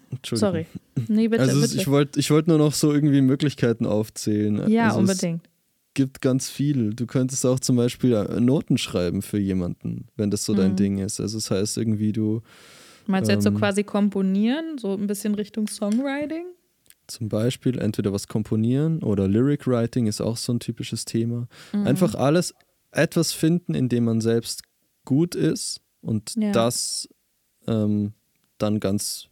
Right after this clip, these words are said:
Speaker 1: viel machen und anbieten und auch mit kleinen, ähm, Momenten, wo man vielleicht mal gescheitert ist oder so,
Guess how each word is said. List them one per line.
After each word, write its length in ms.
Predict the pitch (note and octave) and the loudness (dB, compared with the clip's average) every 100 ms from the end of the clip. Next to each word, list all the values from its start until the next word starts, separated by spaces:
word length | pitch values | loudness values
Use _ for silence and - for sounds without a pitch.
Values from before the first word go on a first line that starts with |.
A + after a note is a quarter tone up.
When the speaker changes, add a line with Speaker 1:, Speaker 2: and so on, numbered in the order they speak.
| _ | _
Speaker 1:
viel 300 | - - G#2+ | -10 -2 0
machen 480 | G2+ F#2+ - G2 F#2 | 0 -2 -4 -6 -4
und 280 | F#2+ F2+ F2+ | -4 -4 -2
anbieten 640 | G2 F#2+ G2 - G2 F#2+ | -2 -2 -6 -6 -6 -4
und 440 | - F#2 F2+ - - - - - - - - | -6 -8 -8 -14 -20 -20 -20 -20 -20 -20 -10
auch 240 | - A2 - | -2 -2 0
mit 200 | G#2+ - | -2 -2
kleinen, 760 | - G2 G2+ G2 G2 G2 G2 - _ _ _ _ _ - | -2 0 2 2 2 2 0 -4 _ _ _ _ _ -6
ähm, 460 | G2+ F#2+ F#2+ F#2 F#2+ _ _ _ | -2 0 0 -2 -4 _ _ _
Momenten, 580 | A#2 A2 G#2 G#2+ G#2 A2+ | 0 2 4 2 0 -2
wo 80 | G#2 | 0
man 200 | G#2 G2+ | 2 0
vielleicht 380 | - G2+ G2 - | 0 -2 -2 -2
mal 180 | F#2+ G2+ | -2 0
gescheitert 600 | G#2+ - F2 F#2 G2 - | -2 -2 -2 -2 -2 -4
ist 240 | G#2 - | -6 -6
oder 220 | F#2 F#2+ | -6 -6
so, 480 | G2 F#2+ F#2+ F#2+ | -4 -4 -2 -4